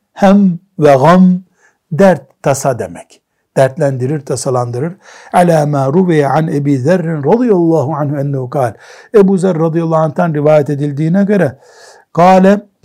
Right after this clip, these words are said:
"Kateleni hemmu yevmin lem udrikhu." Kateleni, beni öldürdü. Hemmu yevmin, bir günün derdi, lem udriku, yakalamadığım.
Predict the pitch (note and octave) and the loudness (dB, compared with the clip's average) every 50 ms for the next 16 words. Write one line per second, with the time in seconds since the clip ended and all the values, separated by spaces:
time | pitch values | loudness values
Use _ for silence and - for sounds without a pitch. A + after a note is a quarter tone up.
0 | _ _ _ _ _ _ _ _ _ - - F#3 G3 - G#3 G#3+ G#3 G#3+ G#3+ G#3 | _ _ _ _ _ _ _ _ _ 2 2 4 4 6 6 6 6 6 6 4
1 | G#3 G#3+ G#3+ G#3 G#3 G3 B2+ C#3+ G3+ A3+ A3 G3+ G3+ G3 G3 G3+ G3 G3 G3+ G#3+ | 4 4 4 4 4 4 4 4 4 4 4 6 6 6 6 6 6 6 6 8
2 | G3+ G3 G3 F#3+ F#3+ F#3+ F#3 F3+ F3 F3 F#3 F#3+ F3+ F#3+ G3 F3+ E3+ D3+ C3 C#3+ | 6 6 6 6 4 4 4 2 4 4 4 4 2 2 0 0 -2 -4 -4 -2
3 | C3+ D#3+ D3 C3+ - - - C#3 C#3 A2 F#2+ - _ _ _ _ _ _ _ _ | 0 0 0 0 -4 -6 -2 0 0 0 0 -4 _ _ _ _ _ _ _ _
4 | _ _ _ _ _ _ _ _ - G3 G#3+ - A#3+ A#3 A3+ G#3+ G3+ F#3 F#3+ G3+ | _ _ _ _ _ _ _ _ -2 0 2 4 4 4 6 6 4 4 4 2
5 | G#3+ G#3 E3 F3+ F#3 F#3+ G3 F#3 F3+ F3 D#3 D3 E3 D#3 C#3+ D3+ A#2+ - - _ | 2 2 2 2 2 4 4 2 2 0 0 -2 -2 -2 -2 -2 -4 -4 -8 _
6 | _ _ - G3+ A3+ A3 G#3+ G3 F#3 F#3 F3+ E3+ E3 F#3+ G#3 F#3+ F3+ E3 D3+ C#3 | _ _ 0 2 2 2 2 0 0 0 0 2 4 4 6 4 4 2 -2 -4
7 | B2+ A#2 A2 A2+ B2 D#3 F#3 F3 D#3+ C3+ A#2+ C3+ D3+ C#3+ D#3 E3+ E3 D3+ C#3+ C3 | -4 -6 -8 -8 -4 -4 -4 -4 -4 -6 -6 -6 -6 -4 -4 -4 -4 -6 -6 -6
8 | C3 C3+ C3+ C3 C3 C3 D#3 A#3+ A#3+ A#3+ - _ _ _ _ _ _ - G3 G#3+ | -4 -4 -4 -4 -4 -4 -4 -4 -4 -4 -8 _ _ _ _ _ _ 0 2 2
9 | A3 G3+ G3 F#3+ E3+ D#3 C3+ D3 C#3+ C#3+ C3 C3+ C3 - D3 C3+ B2+ C#3 C#3 C3+ | 2 2 2 0 -2 -4 -4 -6 -6 -4 -6 -6 -6 -8 -8 -6 -4 -4 -4 -4
10 | - E3+ E3+ E3 E3+ D#3+ D#3 C#3 B2+ A#2+ A#2+ A2+ G#2+ G2 | -4 -2 0 0 0 0 -2 -4 -4 -6 -8 -10 -10 -12